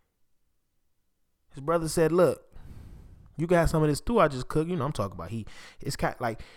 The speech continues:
the way Jacob made this stew is the way that y'all make y'all know, y'all Roman noodles. Y'all, I'm talking about, and I've never had Roman noodles, so I don't know. I don't know. I've heard horror stories. I'm talking about from people putting cayenne pepper in 'em,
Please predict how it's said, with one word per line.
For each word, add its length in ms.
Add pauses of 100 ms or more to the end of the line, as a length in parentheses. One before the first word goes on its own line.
(160)
the 100
way 220
Jacob 320
made 260
this 140
stew 420
is 140
the 80
way 160
that 180
y'all 220
make 380 (120)
y'all 240
know, 320
y'all 160
Roman 340
noodles. 360 (200)
Y'all, 200
I'm 100
talking 260
about, 160
and 80
I've 140
never 160
had 220
Roman 320
noodles, 240 (100)
so 80
I 120
don't 180
know. 200
I 180
don't 260
know. 160
I've 240
heard 500 (520)
horror 680
stories. 760 (500)
I'm 100
talking 240
about 200
from 120
people 240
putting 300
cayenne 640
pepper 320
in 240
'em, 180